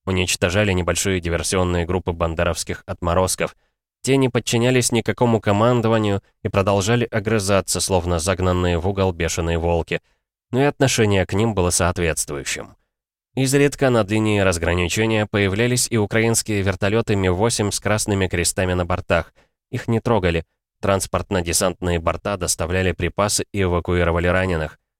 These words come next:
Украинские блокпосты и укрепления продолжали существовать исключительно по инерции.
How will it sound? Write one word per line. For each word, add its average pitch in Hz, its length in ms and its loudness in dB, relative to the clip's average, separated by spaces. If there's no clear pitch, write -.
Украинские 90 600 -2
блокпосты 90 800 -2
и 98 140 -10
укрепления 90 800 -2
продолжали 104 540 0
существовать 107 720 0
исключительно 107 720 0
по 104 180 -4
инерции. 85 580 -2